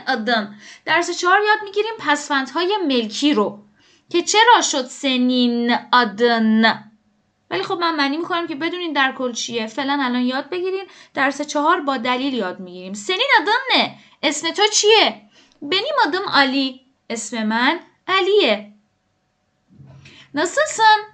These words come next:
چطوری؟ تشکر ederim. اییم. مرسی. خوبم. نرلیسن؟ اهل کجایی؟ ژاپنیالıyım.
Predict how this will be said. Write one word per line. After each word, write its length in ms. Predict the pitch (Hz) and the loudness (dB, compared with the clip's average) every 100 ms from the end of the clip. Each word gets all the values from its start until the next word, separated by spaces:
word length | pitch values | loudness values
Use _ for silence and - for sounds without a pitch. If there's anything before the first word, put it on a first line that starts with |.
| _ | _
چطوری؟ 840 | - 339 - 392 440 415 285 - _ _ _ | 0 0 4 4 6 4 2 -4 _ _ _
تشکر 560 | 349 330 - 320 - 392 415 | 0 0 2 0 0 2 4
ederim. 540 | 339 269 247 220 220 - | 2 2 0 -2 -8 -4
اییم. 840 | 247 269 349 339 262 240 247 _ - | 0 2 4 4 2 0 -6 _ -6
مرسی. 840 | 453 571 494 - 269 226 208 - | 0 2 0 -4 -4 -4 -6 -16
خوبم. 640 | - - 330 269 208 151 - _ _ _ _ _ _ _ _ | -18 -4 -2 2 2 0 -10 _ _ _ _ _ _ _ _
نرلیسن؟ 1000 | 254 269 494 640 640 - 370 254 202 - - _ - | -2 2 2 2 -2 0 2 2 0 -6 -20 _ 2
اهل 220 | 415 427 508 | 2 2 -2
کجایی؟ 920 | 453 403 302 370 415 403 294 208 - _ _ | 0 0 2 6 6 4 2 -2 -10 _ _
ژاپنیالıyım. 1400 | 247 240 302 294 349 392 392 294 240 226 214 196 180 185 | -8 2 2 2 -2 -2 0 2 4 4 4 0 -2 -10